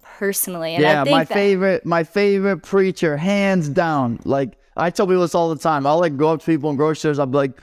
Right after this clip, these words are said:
Speaker 2: "Don't look me up on YouTube. Please look this man up instead." Dan Mohler. I don't know if you've heard of him, but I
Speaker 1: Dan
Speaker 2: tell people
Speaker 1: Mohler.
Speaker 2: to look him up. Like, literally the most just, it's just candy. But one of the best things I hear, heard him say is, he's like, "Yeah, like, it doesn't make sense. People say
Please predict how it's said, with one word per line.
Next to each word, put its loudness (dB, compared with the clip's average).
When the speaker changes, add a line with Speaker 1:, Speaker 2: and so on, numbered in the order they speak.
Speaker 2:
"Don't 0
look 2
me 0
up -2
on 2
YouTube. -2
Please 2
look 0
this 0
man 0
up 0
instead." -4
Dan 0
Mohler. 0
I 2
don't 0
know -2
if -6
you've 0
heard 0
of -2
him, -2
but 2
I 4
Speaker 1:
Dan 2
Speaker 2:
tell 2
people 2
Speaker 1:
Mohler. 0
Speaker 2:
to 0
look 0
him 0
up. 2
Like, 0
literally 2
the 0
most 0
just, 0
it's -2
just -2
candy. 0
But -2
one 0
of -2
the 0
best -2
things 0
I 0
hear, -2
heard -2
him -2
say 0
is, -2
he's -2
like, 0
"Yeah, 2
like, 0
it 0
doesn't -2
make -2
sense. -4
People -2
say 0